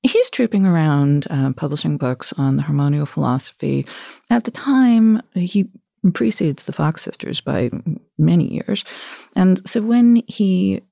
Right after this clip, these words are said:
hears about the Fox sisters and the so-called mysterious wrappings, he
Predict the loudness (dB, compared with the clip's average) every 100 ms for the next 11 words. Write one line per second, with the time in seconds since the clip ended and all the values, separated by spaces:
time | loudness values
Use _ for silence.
0 | -12 -2 0 0 -2 -4 -6 -4 -4 -4
1 | -6 -6 -4 -2 -2 -2 0 0 -2 -2
2 | 0 -2 -4 -6 -6 -4 -4 -4 -4 -4
3 | -4 -4 -4 0 0 0 -6 -18 -18 -20
4 | -10 -2 0 2